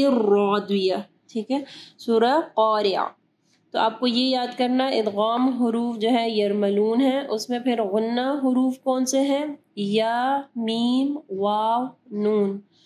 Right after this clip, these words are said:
ٹھیک ہے۔ اور جو without غنہ ہے، جس کے اوپر ہم لوگ غنہ نہیں کرتے، وہ ہے را اور لام۔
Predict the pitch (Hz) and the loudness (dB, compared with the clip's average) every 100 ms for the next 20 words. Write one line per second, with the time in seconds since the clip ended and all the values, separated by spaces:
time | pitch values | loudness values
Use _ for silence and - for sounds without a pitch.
0 | _ _ - 220 254 302 311 - - _ | _ _ -6 -4 -2 -2 -4 -20 -20 _
1 | - 202 208 214 254 - - 208 214 208 | 0 2 4 2 0 -4 -4 0 2 2
2 | 208 202 233 262 254 240 240 247 247 233 | 2 2 0 0 0 0 2 0 0 -4
3 | 214 - 226 220 226 220 220 202 202 214 | -8 -4 -4 0 0 2 0 0 2 2
4 | 233 233 233 226 226 233 202 208 202 196 | 2 0 0 -4 -2 -2 0 2 0 0
5 | 190 208 294 330 _ 196 196 196 202 202 | 0 2 0 -2 _ -6 -2 0 2 2
6 | 190 190 | 0 -6